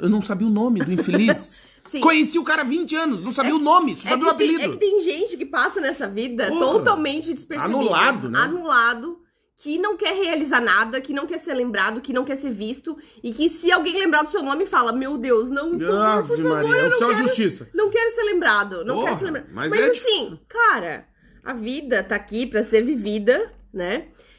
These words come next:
Speaker 2: Eu acredito que existem outras vidas, mas você tá vivendo essa vida agora.
Speaker 1: Capricha.
Speaker 2: Capricha nessa vida agora, porque isso vai refletir na sua próxima vida, né?
Speaker 1: Ó,
Speaker 2: Então,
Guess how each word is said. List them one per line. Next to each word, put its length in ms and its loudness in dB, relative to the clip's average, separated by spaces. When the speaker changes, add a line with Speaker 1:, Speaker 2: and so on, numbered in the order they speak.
Speaker 2:
Eu 200 2
acredito 580 -2
que 80 0
existem 380 0
outras 480 2
vidas, 320 -6
mas 180 -2
você 180 -2
tá 80 -4
vivendo 380 4
essa 380 -2
vida 260 -2
agora. 480 -2
Speaker 1:
Capricha. 480 2
Speaker 2:
Capricha 600 -2
nessa 200 -2
vida 200 -2
agora, 340 2
porque 140 -4
isso 80 -4
vai 100 2
refletir 300 0
na 80 6
sua 200 2
próxima 440 -4
vida, 320 -6
né? 160 -4
Speaker 1:
Ó, 100 -4
Speaker 2:
Então, 240 -2